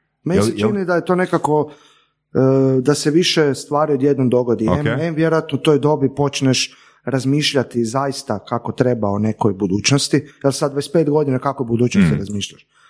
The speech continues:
Speaker 1: Ono, šta će biti sutra, gdje ću otići van, šta ću raditi.
Speaker 2: Is-
Speaker 1: To plus, e, pojavi se višak sredstava.
Speaker 2: Da, i sad,
Speaker 1: Po prvi puta
Speaker 2: i s-,
Speaker 1: imam
Speaker 2: i,
Speaker 1: nešto
Speaker 2: i
Speaker 1: za
Speaker 2: sad još
Speaker 1: odvajati.
Speaker 2: jedno pitanje.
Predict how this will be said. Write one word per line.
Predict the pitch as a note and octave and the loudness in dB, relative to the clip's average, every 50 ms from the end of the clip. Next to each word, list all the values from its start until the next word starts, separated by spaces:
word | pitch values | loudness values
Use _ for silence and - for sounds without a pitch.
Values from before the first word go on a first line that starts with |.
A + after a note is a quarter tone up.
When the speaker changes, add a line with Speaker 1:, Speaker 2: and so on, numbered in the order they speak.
| _ _ | _ _
Speaker 1:
Ono, | - A#2+ A2 G#2+ | -2 -2 -2 -2
šta | - - D3 C#3 | -2 -2 -4 -2
će | - - C3+ | -2 -2 -2
biti | C3 C3 - | -2 -2 -2
sutra, | - D#3 D#3 D#3 D#3 D#3 C#3+ C#3 C#3 C3+ - - - - - _ _ | 0 -2 -2 0 0 0 0 0 0 -2 -6 -12 -20 -20 -20 _ _
gdje | C3 C3+ C#3+ | 0 0 0
ću | C3+ - C3 C3 | 0 -2 -2 -2
otići | C3+ C3+ C3+ B2 - - A#2+ | -2 -2 -2 -6 -6 -4 -2
van, | C3 C3+ C#3+ C3 A2+ | -2 0 0 -2 -4
šta | - - B2 A2+ | -4 -4 -4 -4
ću | - - A#2 | -2 -2 -2
raditi. | G#2+ G#2 G#2+ G2+ G2 - - - | 0 0 -2 -4 -6 -10 -10 -6
Speaker 2:
Is- | - - - - - _ _ | -6 -6 -6 -6 -12 _ _
Speaker 1:
To | - F3+ G3 A3 G#3 A3 - | 0 2 2 2 0 0 -2
plus, | F3+ G#3 A#3+ A#3+ G#3+ - - - - | 0 2 2 2 0 0 -4 -6 -8
e, | - - - - E3+ E3+ E3+ E3 | -12 -18 -10 -2 2 2 2 2
pojavi | E3+ F3 F#3 F#3 F#3 F#3+ E3+ D#3+ | 2 2 2 2 2 2 0 -2
se | - - F3 | -2 0 2
višak | E3 F3+ F3 - - D#3+ - | 2 2 2 2 0 -2 -2
sredstava. | - D#3 C#3 C3+ - - C3 B2+ A#2+ G#2+ E2+ | -2 -2 -2 -2 -2 -4 -4 -4 -4 -4 -4
Speaker 2:
Da, | D#2 E2 E2+ - - - | -2 -2 -2 -2 -2 -4
i | - | -6
sad, | - - - D#3+ | -4 -2 -2 -2
Speaker 1:
Po | D3+ E3 | 0 0
prvi | D#3 C#3+ | -2 -2
puta | - - D3 D3+ | -2 -2 0 0
Speaker 2:
i | - | 0
s-, | - C#3 C3+ | 0 0 0
Speaker 1:
imam | D3 E3 D3 B2+ | 0 0 0 2
Speaker 2:
i, | - | 2
Speaker 1:
nešto | - A#2 A2 - - | 0 0 -2 -2 0
Speaker 2:
i | G2 | 0
Speaker 1:
za | F#2+ | 2
Speaker 2:
sad | A2+ D#3 | 2 2
još | E3+ G3 | 2 2
Speaker 1:
odvajati. | F#3+ - - F3 | 0 0 0 0
Speaker 2:
jedno | D#3 A2 | 0 0
pitanje. | - G2 E2+ - D2 C#2 C2+ - | 0 -2 -2 -2 -2 -2 -2 -4